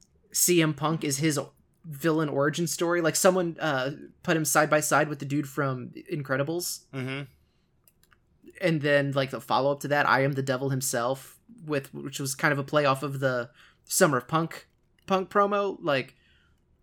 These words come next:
Speaker 1: wrestling's cool, man. I don't know. I'm just, I like it. I'm into it. I love this shit.
Speaker 2: It's definitely the feud of the year so far.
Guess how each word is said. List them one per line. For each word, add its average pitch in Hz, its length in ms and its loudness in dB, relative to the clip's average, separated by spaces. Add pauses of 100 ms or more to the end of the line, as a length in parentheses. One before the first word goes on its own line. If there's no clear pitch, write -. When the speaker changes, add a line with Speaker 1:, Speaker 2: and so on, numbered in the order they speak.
(1400)
Speaker 1:
wrestling's 214 480 4
cool, 156 320 4
man. 151 360 0 (420)
I 339 140 6
don't 156 120 2
know. 143 380 2
I'm 226 180 4
just, 202 240 -2 (1600)
I 254 120 8
like 139 260 2
it. 123 160 -8 (1300)
I'm 220 160 4
into 135 240 -2
it. 110 160 -8 (120)
I 214 120 6
love 127 200 0
this 113 140 -10
shit. 127 160 -6
Speaker 2:
It's 147 180 -2
definitely 156 400 2
the 123 100 -4
feud 123 280 -4
of 117 80 -4
the 107 80 -8
year 104 380 -8
so 107 260 -6
far. 82 460 -10